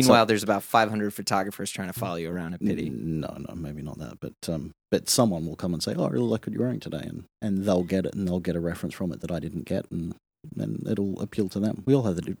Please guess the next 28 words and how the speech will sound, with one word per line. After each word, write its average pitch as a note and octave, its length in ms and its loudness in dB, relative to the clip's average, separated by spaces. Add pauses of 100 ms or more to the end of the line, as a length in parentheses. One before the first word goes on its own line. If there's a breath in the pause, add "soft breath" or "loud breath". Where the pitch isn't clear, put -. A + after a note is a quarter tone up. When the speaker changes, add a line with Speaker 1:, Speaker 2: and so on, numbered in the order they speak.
Speaker 1:
a G#2 100 -2
different F2+ 540 -6
aesthetic - 420 -8
taste, - 380 -8
and F2+ 120 -10 (240)
Speaker 2:
Yeah. G#2 200 -2 (120)
Speaker 1:
you - 60 -8
know, - 60 -6
as - 120 -8
long A#2 120 -2
as F#2 100 -6
we E2+ 80 -6
have D#2+ 160 -6
fun F2 220 -4
and F2+ 120 -2
we F2+ 120 -6 (200)
play F2 200 -2
with G2 140 -2
it - 80 -4
and G2+ 120 -2
do A2 120 4
the G2 100 2
best - 260 -6
we - 100 -8
can F#2+ 300 -4
and G2+ 160 -8 (580)
dress G2+ 300 2
for E2+ 440 -2